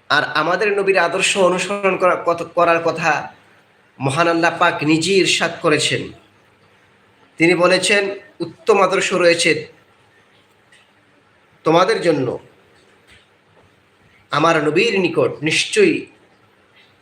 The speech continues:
নিশ্চয়ই রয়েছে আমার নবী মুহাম্মদ রাসূলুল্লাহর নিকট তোমাদের জন্য উত্তম আদর্শ।" মহানবী সাল্লাল্লাহু আলাইহি ওয়াসাল্লামের চরিত্র ও নৈতিকতার কথা কোরআন মাজিদে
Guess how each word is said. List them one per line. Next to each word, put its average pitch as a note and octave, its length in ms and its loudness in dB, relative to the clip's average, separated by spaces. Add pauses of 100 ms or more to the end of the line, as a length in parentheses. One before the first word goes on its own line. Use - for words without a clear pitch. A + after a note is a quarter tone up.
নিশ্চয়ই G3+ 500 0
রয়েছে D3+ 600 0 (800)
আমার C#3 340 0
নবী C#3+ 340 -2 (800)
মুহাম্মদ E3+ 560 0
রাসূলুল্লাহর E3+ 720 2
নিকট F3+ 500 0
তোমাদের D3 560 0
জন্য C#3 280 -2
উত্তম C#3+ 460 -6
আদর্শ।" B2 440 -2 (4000)
মহানবী F3 440 0
সাল্লাল্লাহু G3 320 2
আলাইহি G3 100 0
ওয়াসাল্লামের - 0 -
চরিত্র F#3+ 340 0
ও F#3 140 4
নৈতিকতার F#3 540 0
কথা E3+ 320 -2
কোরআন E3+ 520 -2
মাজিদে E3+ 640 0